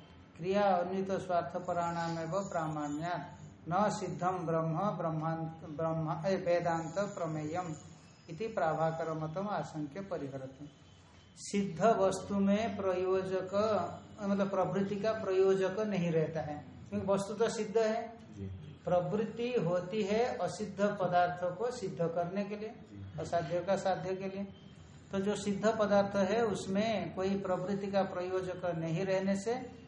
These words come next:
Speaker 1: संगति अग्रहात, उसमें संगति ग्रहण नहीं होगा, सिद्ध पदार्थ में शक्ति ग्रहण नहीं होता है।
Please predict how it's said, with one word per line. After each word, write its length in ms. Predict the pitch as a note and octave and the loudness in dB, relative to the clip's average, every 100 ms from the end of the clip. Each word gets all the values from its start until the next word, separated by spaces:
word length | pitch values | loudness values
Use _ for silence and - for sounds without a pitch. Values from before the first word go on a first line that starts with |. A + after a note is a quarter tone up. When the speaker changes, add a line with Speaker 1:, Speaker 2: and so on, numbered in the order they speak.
| - | -18
Speaker 1:
संगति 720 | - - G3 G3+ G#3 G#3 G#3+ A3 | -8 2 4 6 4 0 -2 0
अग्रहात, 720 | F3 E3 D3+ C#3 D3 D#3+ - - - - - | 2 2 0 -2 -2 -4 -6 -14 -18 -20 -12
उसमें 220 | G3+ G3+ F#3 | -6 -2 0
संगति 420 | G3 G3 G3+ G#3+ | 2 2 2 2
ग्रहण 340 | G3+ F#3+ G3 | 2 4 4
नहीं 200 | G3 G#3+ | 4 2
होगा, 280 | G3+ G3 F#3+ | 2 0 -2
सिद्ध 240 | - F3 | -6 -4
पदार्थ 500 | F3+ F3+ F3+ F3+ F#3 | -2 0 0 0 -2
में 60 | G3+ | -6
शक्ति 320 | - F#3+ G3 | -6 -6 -4
ग्रहण 380 | F#3 F3+ F3+ F3+ | -2 -2 -2 -4
नहीं 180 | G3 A3 | -4 -2
होता 240 | G3+ G3+ | -2 -2
है। 300 | F3 G3 - | -6 -8 -14